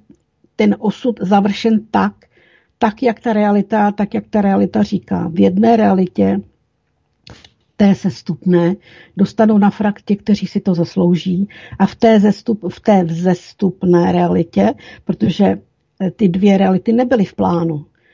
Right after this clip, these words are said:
To roztržení těch realit bylo doplánováno vlastně až v, až někdy v polovině roku dva tisíce, eh, dvanáct, třináct, čtrnáct, tak, eh, tam se teprve doprogramovalo.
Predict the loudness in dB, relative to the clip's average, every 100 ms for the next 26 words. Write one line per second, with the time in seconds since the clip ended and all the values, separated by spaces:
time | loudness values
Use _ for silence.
0 | _ _ -18 -8 -4 -2 -2 -4 0 0
1 | 0 -4 -2 0 0 0 -2 0 0 0
2 | 2 2 2 2 -2 -2 -2 0 0 -2
3 | -2 -2 -2 -2 -4 -2 -4 -6 -14 -20
4 | -12 -6 -6 -4 0 2 2 2 0 2
5 | 4 2 2 0 0 0 -4 -8 -10 -8
6 | -2 0 -2 -8 -20 -20 -20 _ _ -2
7 | 0 0 0 2 2 2 -2 -6 -4 0
8 | 0 -2 -4 0 0 0 -4 -8 -6 -4
9 | -4 -2 0 2 0 -4 -6 -6 -4 -4
10 | -2 -2 -4 -2 0 2 0 -2 -8 -10